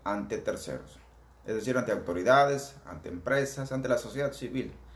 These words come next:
Para este efecto se requerirá la firma mancomunada de por lo menos dos de los miembros del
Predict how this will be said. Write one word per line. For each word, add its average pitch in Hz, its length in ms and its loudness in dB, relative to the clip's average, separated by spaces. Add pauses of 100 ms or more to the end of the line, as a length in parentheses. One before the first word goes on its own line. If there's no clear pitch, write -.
(680)
Para 113 200 8
este 131 220 4
efecto 170 440 2
se 147 140 -2
requerirá 117 400 2
la 123 160 6
firma 123 300 0
mancomunada 123 880 0
de 117 120 -2
por 98 160 -4
lo 95 120 -2
menos 127 520 0
dos 120 240 -2
de 120 80 -2
los 101 140 -6
miembros 107 260 -6
del 82 240 -8